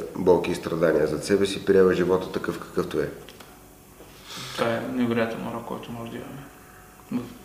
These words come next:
Speaker 2: в ситуациите, в трудностите.
Speaker 1: Ам... Друга история пък за това колко са сърцати хората, без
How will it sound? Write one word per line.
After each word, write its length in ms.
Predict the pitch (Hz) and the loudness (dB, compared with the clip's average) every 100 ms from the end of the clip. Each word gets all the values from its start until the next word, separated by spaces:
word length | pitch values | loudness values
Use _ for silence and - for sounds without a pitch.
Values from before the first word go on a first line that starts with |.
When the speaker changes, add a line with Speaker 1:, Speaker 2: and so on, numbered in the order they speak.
| - - - - - - - | -20 -20 -20 -20 -20 -18 -12
Speaker 2:
в 40 | |
ситуациите, 500 | - 120 - - - 139 | -8 -6 -6 -6 -10 -16
в 40 | 135 | -14
трудностите. 540 | 139 143 - - - - - - - - - - - - 107 | -14 -12 -14 -16 -20 -20 -18 -14 -12 -10 -14 -18 -20 -16 -4
Speaker 1:
Ам... 600 | 90 90 90 90 87 85 - - - - - - - - - - | 0 2 2 0 0 -4 -10 -16 -20 -20 -20 -20 -20 -20 -20 -8
Друга 760 | 87 87 101 104 107 104 95 95 95 | -2 6 6 10 10 10 10 6 2
история 540 | 95 92 101 98 98 - | -4 0 6 10 8 8
пък 160 | 98 | 2
за 460 | 87 92 90 87 82 82 | 2 2 4 4 2 0
това 240 | 90 92 | 2 2
колко 280 | 92 95 95 | 6 2 2
са 300 | - 95 90 - | -2 2 4 2
сърцати 540 | - - 90 - 90 90 | 0 0 0 4 2 0
хората, 560 | 92 95 92 92 95 | 2 6 6 6 4
без 600 | 90 85 92 95 - - | 4 8 6 6 -2 -8